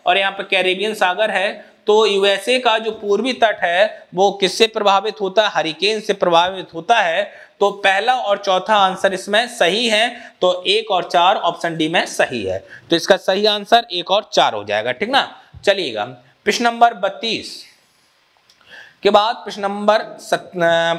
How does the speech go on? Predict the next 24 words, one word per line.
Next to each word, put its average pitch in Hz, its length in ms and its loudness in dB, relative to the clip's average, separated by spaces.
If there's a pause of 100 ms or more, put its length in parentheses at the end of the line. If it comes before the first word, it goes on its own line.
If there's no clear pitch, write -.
(200)
तैंतीस 202 640 0 (440)
पूछा 254 280 4
जा 269 120 4
रहा 269 120 0
है - 60 -6
अवसादी 220 460 0
चट्टानों 156 480 -2
के 143 100 -4
बारे 147 260 4
में। 233 200 -2
तो 262 60 2
हम 254 220 2
सबसे 233 200 0
पहले 240 260 -2
अवसादी 202 440 0
चट्टान 190 440 0
समझ 196 260 -8
लेते 190 240 -8
हैं। 208 280 -10 (460)
अवसादी 240 400 2
चट्टान - 380 -2
होती 165 300 -8
क्या 104 200 -12
है? - 260 -18